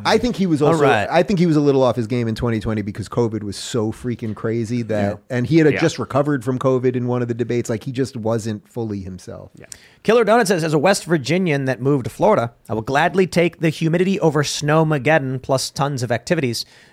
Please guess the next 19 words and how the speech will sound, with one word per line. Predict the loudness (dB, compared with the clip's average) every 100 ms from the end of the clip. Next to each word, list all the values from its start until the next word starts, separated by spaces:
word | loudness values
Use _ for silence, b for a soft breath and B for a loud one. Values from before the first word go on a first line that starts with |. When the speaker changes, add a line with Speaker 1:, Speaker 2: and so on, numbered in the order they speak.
| -4
Speaker 2:
You | 0
could | 0 0
be | 2 4
like | 4 2
the | 0
snowbirds, | -4 0 2 2 0 -2 -6
come | -4 -2
down | -2 -2
in |
the | -2
winter, | -4 -4 -4
leave | -2 -4
in |
the | -4
summer." | -4 -4 -6 _ _ _
Speaker 3:
Thank | -4 -2
you. | -2 -4 -8 b
Speaker 2:
You | 0 4
know, | 4 2